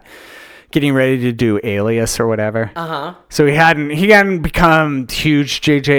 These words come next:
Speaker 1: Abrams.
Speaker 2: He wasn't Bad Robot God of
Speaker 1: Yeah, yeah. And he reached out to him, and they wanted to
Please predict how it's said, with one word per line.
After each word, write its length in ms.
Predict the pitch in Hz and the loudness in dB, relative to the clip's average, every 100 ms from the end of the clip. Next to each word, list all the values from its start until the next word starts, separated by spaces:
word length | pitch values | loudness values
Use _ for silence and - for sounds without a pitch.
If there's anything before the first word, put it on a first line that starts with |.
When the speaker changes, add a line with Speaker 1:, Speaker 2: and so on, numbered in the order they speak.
| 135 | 2
Speaker 1:
Abrams. 260 | 139 139 175 | 2 2 2
Speaker 2:
He 60 | |
wasn't 460 | 233 233 220 202 147 | 4 4 4 2 2
Bad 320 | 185 190 190 | 6 8 6
Robot 1040 | 165 175 175 165 156 151 151 151 160 139 - | 4 4 4 4 4 2 -2 -6 -18 -12 -4
God 640 | 147 147 156 143 147 151 | 0 2 2 0 -2 0
of 60 | |
Speaker 1:
Yeah, 500 | 139 127 117 110 104 - 135 | 2 4 2 0 -4 -8 -10
yeah. 400 | 131 120 101 98 - 156 160 | -4 -2 -2 -4 -6 -8 -2
And 120 | 147 | 0
he 140 | 156 | 2
reached 340 | 156 175 - 160 | 4 2 2 4
out 260 | 151 156 | 4 4
to 160 | - 143 | 2 0
him, 300 | 127 123 117 - - _ _ _ - | 2 -2 -4 -12 -20 _ _ _ -4
and 800 | 143 135 135 135 131 131 127 135 _ - - - - | 0 0 0 0 0 0 -2 -4 _ -20 -20 -18 -6
they 160 | 123 | -2
wanted 380 | 127 135 143 131 | 0 0 0 0
to 240 | 117 110 | 0 0